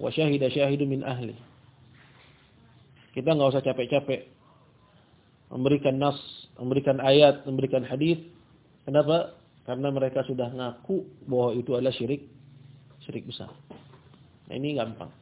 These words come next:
Kemudian ayyuhal hadirun yang dimuliakan Allah Subhanahu. Lalu di halaman saya ini seratus tujuh puluh tiga,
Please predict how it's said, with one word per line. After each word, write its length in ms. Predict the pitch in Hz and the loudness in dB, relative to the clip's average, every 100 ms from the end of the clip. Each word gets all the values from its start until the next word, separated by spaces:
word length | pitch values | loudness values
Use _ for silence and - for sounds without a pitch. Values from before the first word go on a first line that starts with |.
| _ _ _ - - - - - _ - | _ _ _ -20 -20 -20 -20 -20 _ 0
Kemudian 260 | 165 226 | 6 6
ayyuhal 320 | 220 196 175 | 8 8 8
hadirun 400 | 147 147 143 151 | 6 2 4 4
yang 140 | 147 131 | 4 2
dimuliakan 320 | 127 127 120 | 0 -2 -2
Allah 240 | 104 117 120 | -4 -4 -6
Subhanahu. 440 | 120 110 127 123 120 - - - - - - - - - - - - - - - - - _ - - _ - | -6 -6 -6 -6 -8 -16 -20 -20 -20 -20 -20 -20 -20 -20 -20 -20 -20 -20 -20 -20 -20 -20 _ -20 -20 _ 2
Lalu 280 | 165 233 262 247 - - - - - - - - - | 6 8 6 2 -4 -18 -20 -20 -20 -20 -20 -20 -18
di 80 | - 131 | -4 2
halaman 320 | 143 143 143 | 2 2 2
saya 160 | 135 139 | 2 0
ini 160 | 160 | 0
seratus 240 | 160 135 131 | -2 -4 -4
tujuh 160 | 131 | -6
puluh 80 | 135 | -6
tiga, 400 | 139 127 120 127 | -6 -4 -4 -6